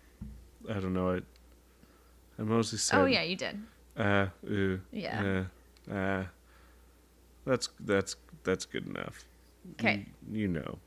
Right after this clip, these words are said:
Speaker 1: You know who wins.
Speaker 2: Maybe I'll just literally read my notes. Put the thirty seconds on the clock, coach. Put me in, coach.
Speaker 1: Okay. Also, for those of you who don't see us because we are a podcast,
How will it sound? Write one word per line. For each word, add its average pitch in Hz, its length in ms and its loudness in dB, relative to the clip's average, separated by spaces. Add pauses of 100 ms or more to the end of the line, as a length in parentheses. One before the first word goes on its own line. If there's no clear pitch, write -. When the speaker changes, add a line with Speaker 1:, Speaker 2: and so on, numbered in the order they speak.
(140)
Speaker 1:
You 131 120 4
know 117 140 6
who - 160 -6
wins. 101 640 -6 (220)
Speaker 2:
Maybe 254 240 0
I'll 359 100 2
just - 380 -4 (500)
literally 233 580 0
read 208 280 0
my 202 140 -2
notes. - 540 -6 (1600)
Put 247 160 0
the 214 120 2
thirty 330 340 2
seconds 349 400 0
on 370 80 2
the 370 80 -2
clock, 370 540 2 (800)
coach. - 640 2 (440)
Put 392 180 4
me 494 80 4 (120)
in, 247 180 6
coach. 330 220 8 (300)
Speaker 1:
Okay. 101 60 -6 (720)
Also, 160 280 8
for 147 140 6
those 127 220 10
of 143 100 4
you 143 160 8
who 123 180 6 (180)
don't 95 340 8
see 90 240 2
us 98 100 2
because 90 280 -2
we 87 160 4
are 87 160 4
a 82 60 2
podcast, 139 1120 -2